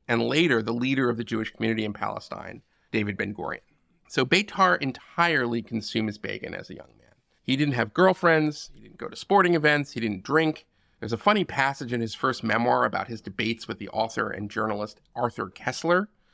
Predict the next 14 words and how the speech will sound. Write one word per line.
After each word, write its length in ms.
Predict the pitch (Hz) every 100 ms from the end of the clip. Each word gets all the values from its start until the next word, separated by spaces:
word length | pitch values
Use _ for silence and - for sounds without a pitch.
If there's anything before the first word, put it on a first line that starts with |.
| _ _
about 320 | 104 113 107
whether 320 | 104 131 139 127
it 200 | 117 101
was 240 | 113 104
a 140 | - 107
disadvantage 840 | 101 143 143 139 143 147 156 165
that 100 | 127
Jews 240 | 104 117 113
tended 220 | - 113
to 60 | 107
be 120 | 101
teetotalers. 880 | - - 156 151 160 180 196 240 -
Koestler 420 | - 113 - 110
thought 320 | - 110 95